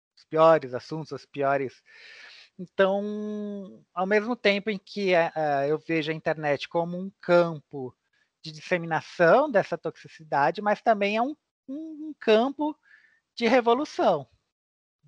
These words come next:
né? Um campo de voc-, de, de, de, de disseminação, de promoção de autoras,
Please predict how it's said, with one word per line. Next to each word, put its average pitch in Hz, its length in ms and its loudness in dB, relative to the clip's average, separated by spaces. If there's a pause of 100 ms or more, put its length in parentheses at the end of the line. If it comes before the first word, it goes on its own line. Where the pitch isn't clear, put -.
né? 143 280 0 (380)
Um 185 140 -10
campo 190 720 0 (1160)
de 156 140 -6
voc-, 170 320 -4
de, 165 240 -6
de, 156 180 -12
de, 151 320 -12
de 143 160 -18
disseminação, 185 1120 0
de 147 160 -8
promoção 196 1120 2 (1040)
de 285 560 -2
autoras, 185 920 0